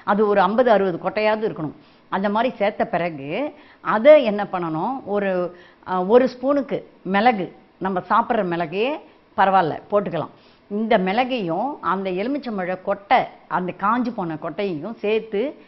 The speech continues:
மிக்சியில நல்லா பொடியா அரைச்சிடணும். அந்த பொடியா அரைச்ச பிறகு அதை என்ன பண்ணணும்னா, ரோஸ் தண்ணியில, அ, அதாவது, ரோஸ் வாட்டர்னு சொல்லி நம்ம நாட்டு மருந்து கடையில, எல்லா மருந்து, எல்லா இடத்துலையும் கடைகள்லாம் கிடைக்கிறது,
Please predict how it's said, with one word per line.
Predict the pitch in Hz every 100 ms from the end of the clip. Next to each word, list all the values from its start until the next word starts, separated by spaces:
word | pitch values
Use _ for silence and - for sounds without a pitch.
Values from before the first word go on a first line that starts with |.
| _ 214
மிக்சியில | 233 - 226 190
நல்லா | 220 180 190 208 208
பொடியா | 196 208 226 165
அரைச்சிடணும். | 156 180 139 110 _ _ _ _ _ _ _ _ - - - -
அந்த | 175 180 -
பொடியா | 196 240 285 269 185
அரைச்ச | 214 269
பிறகு | 233 165 139 151 175 262 294 - _
அதை | 170 202 202
என்ன | 240
பண்ணணும்னா, | 262 220 175 160 156 214 247 170
ரோஸ் | 196 247 277 -
தண்ணியில, | 180 190 208 156 - - _ _ -
அ, | 185
அதாவது, | 185 185 214 233
ரோஸ் | 202 233 - 196
வாட்டர்னு | 190 190 202
சொல்லி | 196 190 277
நம்ம | 269 190 226 254
நாட்டு | 196 202 202
மருந்து | 202 175
கடையில, | 180 190 208
எல்லா | 185 202
மருந்து, | 240 220 226 208 175
எல்லா | 175 226
இடத்துலையும் | 220 233 269
கடைகள்லாம் | 220 196 190 190 185 202 196
கிடைக்கிறது, | 190 190 175 156 294